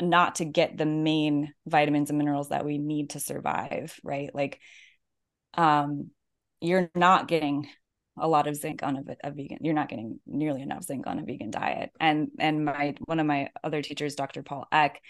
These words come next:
he, he, um, kind of categorized this group of hair, hair tissue mineral tests when he, he could tell if someone was vegan or vegetarian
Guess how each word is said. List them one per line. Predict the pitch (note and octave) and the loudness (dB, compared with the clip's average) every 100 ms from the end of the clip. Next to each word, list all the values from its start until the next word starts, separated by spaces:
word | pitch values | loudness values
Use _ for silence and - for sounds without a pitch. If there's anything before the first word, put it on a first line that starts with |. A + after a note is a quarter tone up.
| - - - | -20 -20 -20
he, | - G3+ F3 - _ _ _ | -4 2 2 0 _ _ _
he, | - - G3 F#3 D#3+ C3 - - | -14 -6 -2 0 -2 -4 -6 -2
um, | D3+ C#3 C#3 - _ - - _ _ | 0 0 -6 -8 _ -20 -20 _ _
kind | - E3 | -2 -2
of | |
categorized | C#3+ - F3 E3+ E3 D#3 C#3+ D3+ | -2 2 4 4 4 4 2 -6
this | - D#3 D3+ | -6 -8 -6
group | D#3 D#3+ D3+ - | -2 -2 -2 -2
of | D#3+ D3 C#3+ - _ | 0 0 -6 -16 _
hair, | - E3 D#3 D#3+ - | -4 0 2 0 -4
hair | D#3 F#3 E3 | -2 0 0
tissue | F3+ - E3 | -2 -2 0
mineral | D3+ D3+ D#3+ D#3 D3 | 2 2 0 -2 -6
tests | - E3 - - - - | -2 0 0 -8 -10 -4
when | E3 D3+ | 0 0
he, | E3+ D#3+ D#3+ - - | 0 -2 -2 -8 2
he | A3+ | 6
could | A#3 - | 6 4
tell | - F3 C#3+ - | 4 6 4 -2
if | D#3+ | -2
someone | D#3 D3+ D3+ | 0 2 2
was | D3 C#3+ | 0 -2
vegan | D3 D3 | -2 -2
or | C#3+ | -2
vegetarian | C#3+ D3 - D3+ D3 F3 | -4 -8 -10 -4 -2 -2